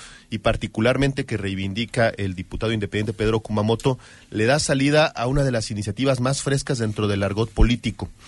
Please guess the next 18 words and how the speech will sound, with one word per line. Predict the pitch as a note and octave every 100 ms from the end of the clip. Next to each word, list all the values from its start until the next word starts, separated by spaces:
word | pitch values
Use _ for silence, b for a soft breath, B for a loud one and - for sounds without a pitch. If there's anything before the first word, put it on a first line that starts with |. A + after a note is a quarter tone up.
| B B B B B -
¿Por | F#3+ F#3
qué? | A#3
Porque | - F#3+
me | D#3
parece | - C#3+ D#3 F3 G3+
que | F3 C#3 A#2
busca | A2 C3 C#3+ - D#3+ -
en | A#2
un | D#3+
primer | D3 C#3+ C#3 C3+
espacio, | - B2+ B2+ D3+ D#3 D3 C#3 B B -
eh, | A2 A2 A2+ -
eficientar | C3+ B2 B2+ - B2+ B2 C#3+ D#3
el | E3+ C#3+
ejercicio | A#2+ A2 - C3 -
de | A#2
la | A2 G#2+
política | A2 A2 A#2 C3 - C3+